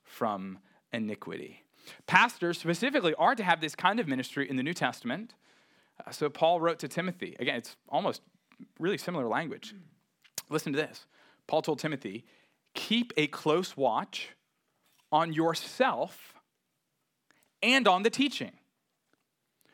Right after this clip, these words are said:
Persist in this, for by so doing, you will save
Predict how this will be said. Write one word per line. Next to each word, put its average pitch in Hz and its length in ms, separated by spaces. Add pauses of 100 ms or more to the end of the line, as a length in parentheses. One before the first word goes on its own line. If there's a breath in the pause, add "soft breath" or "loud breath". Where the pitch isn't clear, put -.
(120 soft breath)
Persist 254 460
in 190 100
this, 160 420 (380 soft breath)
for 214 160
by 220 280
so 262 180
doing, 226 500 (420)
you 294 640
will 269 260
save 302 840